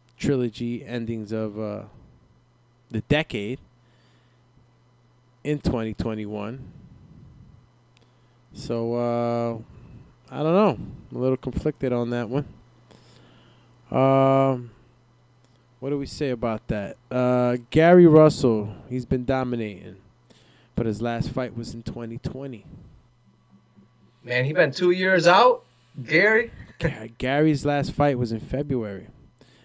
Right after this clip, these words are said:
Speaker 1: against Tug. Call him Tuggy. Unanimous decision, twelve round. So, I don't know. Did he dominate a Kiko Martinez, who just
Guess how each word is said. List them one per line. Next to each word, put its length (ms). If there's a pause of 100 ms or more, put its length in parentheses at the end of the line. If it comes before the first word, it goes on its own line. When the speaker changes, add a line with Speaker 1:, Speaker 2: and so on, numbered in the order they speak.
(140)
Speaker 1:
against 500
Tug. 460 (600)
Call 280
him 100
Tuggy. 600 (360)
Unanimous 580
decision, 580
twelve 400
round. 360 (540)
So, 540 (1400)
I 180
don't 140
know. 240 (1300)
Did 140
he 100
dominate 440
a 60
Kiko 320
Martinez, 580
who 140
just 300